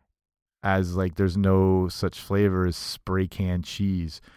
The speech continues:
or, and this actually exists, avocado-free guacamole. What in the world are they making guacamole with without avocado? I'll put a link to that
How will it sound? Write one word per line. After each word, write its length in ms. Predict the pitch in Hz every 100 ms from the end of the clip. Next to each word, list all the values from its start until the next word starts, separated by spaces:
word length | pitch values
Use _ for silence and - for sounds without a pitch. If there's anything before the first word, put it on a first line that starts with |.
| _ _ _
or, 480 | 90 92 95 92 90
and 160 | - 104
this 140 | -
actually 380 | 98 - 95 90
exists, 340 | 85 95 87 -
avocado-free 1300 | 95 98 98 - 92 90 87 - 101 101 95 92 87
guacamole. 840 | 95 92 90 90 92 90 - 113 _ _ _ _ _ -
What 300 | 90 98 95
in 60 |
the 80 | 95
world 360 | 92 101 98 98
are 40 |
they 100 | 90
making 300 | 90 90 95
guacamole 560 | 92 90 87 87 90 87
with 180 | 85 87
without 220 | 85 85
avocado? 640 | 82 82 - 85 85 82
I'll 80 | 95
put 160 | - 104
a 100 | 104
link 280 | 95 92
to 120 | - 90
that 300 | 85 85